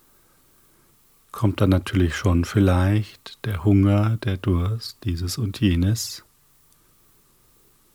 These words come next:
Das ist total in Ordnung. Doch kannst du dich auch hier fragen,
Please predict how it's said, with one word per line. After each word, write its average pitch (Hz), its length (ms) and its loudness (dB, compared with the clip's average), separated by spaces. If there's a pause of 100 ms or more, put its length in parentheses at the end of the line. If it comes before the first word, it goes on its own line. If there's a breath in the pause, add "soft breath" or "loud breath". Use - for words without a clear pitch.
(220)
Das 127 220 -2
ist - 220 -2
total 147 400 -4
in 156 120 -4
Ordnung. 85 600 -4 (4000 soft breath)
Doch - 180 -4
kannst 92 300 0
du 98 60 -2
dich 82 200 -6
auch 101 160 -4
hier 92 260 0
fragen, 101 720 -2